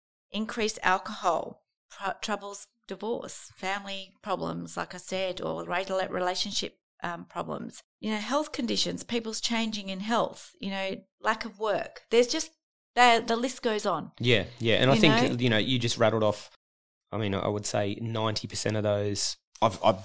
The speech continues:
Speaker 2: personally have definitely encountered, you know, over the course of, uh, well, especially setting up Tradie H Q, you know,
Speaker 1: Oh,
Speaker 2: like,
Speaker 1: yeah.
Speaker 2: it's been, it's been massive, you know, the amount of work and everything that's gone into it so far. I'm, I'm very fortunate that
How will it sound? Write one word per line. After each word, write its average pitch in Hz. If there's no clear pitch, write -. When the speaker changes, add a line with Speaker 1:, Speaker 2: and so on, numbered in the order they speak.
Speaker 2:
personally 123
have 92
definitely 98
encountered, 123
you 135
know, 135
over 120
the 120
course 123
of, 110
uh, 117
well, 113
especially 117
setting 104
up -
Tradie 107
H 107
Q, 131
you 117
know, 139
Speaker 1:
Oh, 160
Speaker 2:
like, 107
Speaker 1:
yeah. -
Speaker 2:
it's -
been, 104
it's 104
been 101
massive, 107
you 104
know, 107
the 110
amount 104
of 98
work 107
and 107
everything 107
that's -
gone 107
into 117
it 104
so 110
far. 101
I'm, 107
I'm 117
very 110
fortunate 104
that 104